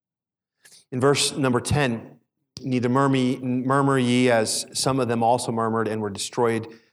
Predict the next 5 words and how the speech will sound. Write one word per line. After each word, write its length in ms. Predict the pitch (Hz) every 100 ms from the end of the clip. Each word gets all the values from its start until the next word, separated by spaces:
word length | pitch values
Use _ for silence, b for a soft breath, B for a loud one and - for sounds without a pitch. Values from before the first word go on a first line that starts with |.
| B
of 160 | 110 101
the 60 |
destroyer." 680 | 98 - - 117 101 95 92 - _ _ _ _ _ _ _ _ _ _ _ _ _ _ _ _ -
Just 560 | 107 147 175 - - - 135
griping, 640 | 120 120 123 120 98 85